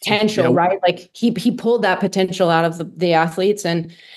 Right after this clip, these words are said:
Speaker 1: and really got them to come together and see the most in themselves and feel the confidence in themselves and inspire them, them together to, as a group, to go and achieve the things that they did. And, um, and I think that he played a huge part in, in driving that. So,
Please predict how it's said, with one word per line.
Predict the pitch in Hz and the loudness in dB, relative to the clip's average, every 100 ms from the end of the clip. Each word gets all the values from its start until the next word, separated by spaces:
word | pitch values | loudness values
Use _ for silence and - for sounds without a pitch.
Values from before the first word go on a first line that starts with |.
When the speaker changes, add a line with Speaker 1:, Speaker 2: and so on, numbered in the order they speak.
| - | 0
Speaker 1:
and | 202 202 | 0 2
really | 226 220 | 2 2
got | 190 185 185 | 2 0 2
them | 190 185 | 2 2
to | 185 | 2
come | 185 180 175 | 0 0 0
together | 170 170 185 | 2 2 2
and | 180 | 0
see | 170 180 | 0 0
the | 165 | 2
most | 165 170 170 170 | 2 2 0 -2
in | 165 | -2
themselves | 160 - - 160 180 196 165 | -2 -4 0 2 2 2 -2
and | 165 | -2
feel | 170 | 0
the | 170 | 0
confidence | 170 165 165 170 165 165 | 0 -2 0 -2 -2 0
in | 160 | 0
themselves | 156 156 160 175 165 | -2 0 2 2 2
and | 160 | 0
inspire | 156 - 160 165 160 | -2 0 0 2 2
them, | 156 156 - 160 180 - | 0 -6 -8 -10 -10 -6
them | 170 170 170 185 180 | -2 2 4 2 0
together | 170 165 170 175 | 0 2 2 0
to, | 170 160 - | 0 -2 0
as | 165 170 | -2 -2
a | |
group, | 170 165 180 185 | -4 0 0 0
to | 170 | -2
go | 160 | 0
and | 160 | 0
achieve | 147 175 165 | -2 -2 -2
the | 156 | -2
things | 170 160 156 | -4 -4 -4
that | - | -2
they | 156 | -2
did. | 156 160 175 | 2 2 2
And, | 156 151 - - - - _ - 165 | 2 -2 -6 -20 -20 -20 _ -8 -2
um, | 160 156 90 - - - _ - | 0 0 -2 -4 -6 -14 _ -6
and | 170 | -2
I | 160 | 0
think | 165 165 | 0 -2
that | 143 | 0
he | 170 | -2
played | 165 165 160 | -2 0 0
a | |
huge | 160 160 156 - | 0 -2 -4 -2
part | 160 160 160 | 0 2 0
in, | 160 160 - | -4 -6 -4
in | 160 | -4
driving | 165 160 165 170 | 0 2 2 -2
that. | 170 - | -4 -6
So, | - 160 156 151 | -4 -2 -2 -6